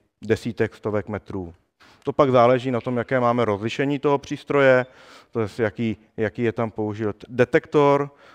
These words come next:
jakou máme optiku a podobně. Jo. Aplikací je celá řada, já jsem tady vypsal některé, to znamená, eh, technická diagnostika,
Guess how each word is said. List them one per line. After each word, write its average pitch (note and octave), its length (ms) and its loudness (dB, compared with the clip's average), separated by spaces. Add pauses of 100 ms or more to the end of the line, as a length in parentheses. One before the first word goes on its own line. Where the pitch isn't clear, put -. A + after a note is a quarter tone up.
jakou A#2+ 260 -2
máme G#2 400 0
optiku C3 580 -4
a G#2+ 60 2
podobně. G2+ 520 -4 (540)
Jo. A2 220 -18 (1300)
Aplikací C3 580 0
je C3+ 100 4
celá B2 320 4
řada, A#2+ 220 2
já A2 140 2
jsem A2 180 -10
tady G#2 180 -6
vypsal G#2 420 -4 (320)
některé, B2 580 2
to A#2+ 120 -6
znamená, G#2+ 580 -2 (280)
eh, G#2+ 80 -6
technická B2 520 0
diagnostika, A2 920 -2